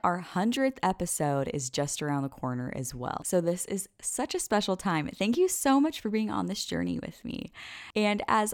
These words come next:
always, we're gonna start today's episode with some headlines, two headlines that are interesting this week. Then we will head into our interview with today's guest, who I'm very excited about, Irene Moore.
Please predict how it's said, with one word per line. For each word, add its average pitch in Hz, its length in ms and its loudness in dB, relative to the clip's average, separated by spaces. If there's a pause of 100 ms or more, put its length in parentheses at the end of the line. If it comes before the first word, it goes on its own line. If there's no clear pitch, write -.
always, 190 360 4
we're 185 80 0
gonna 185 120 -2
start 185 260 -2
today's 170 300 -2
episode 156 480 -2
with 147 340 -4
some 190 260 -2
headlines, 147 680 -4
two 381 260 -4
headlines 208 440 2
that 165 140 2
are 156 60 0
interesting 170 580 -2
this 156 180 -4
week. 165 220 -4
Then 185 280 0
we 262 100 0
will 302 100 -2
head 226 180 -2
into 190 240 -4
our - 80 -4
interview 202 420 -4
with 175 140 -4
today's 175 640 -2
guest, 151 380 0
who 180 80 -4
I'm 156 180 -2
very 156 340 -2
excited 143 440 -4
about, 135 260 -8 (340)
Irene 139 640 -2
Moore. - 480 -6